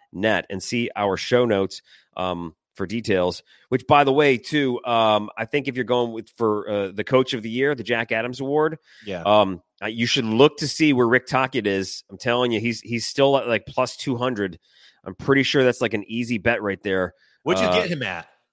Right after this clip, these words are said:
Speaker 1: uh, plus six hundred.
Speaker 2: Oh, Jesus.
Speaker 1: Uh-huh.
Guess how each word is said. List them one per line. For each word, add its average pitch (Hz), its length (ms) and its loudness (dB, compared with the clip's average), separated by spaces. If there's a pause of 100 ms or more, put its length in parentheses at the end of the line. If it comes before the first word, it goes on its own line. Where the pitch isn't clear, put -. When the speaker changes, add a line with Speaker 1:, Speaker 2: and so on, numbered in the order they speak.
(400)
Speaker 1:
uh, 101 240 2
plus 127 320 0
six - 1600 -10
hundred. 82 420 -8 (160)
Speaker 2:
Oh, 98 120 -14
Jesus. 85 600 -16 (160)
Speaker 1:
Uh-huh. 101 480 -2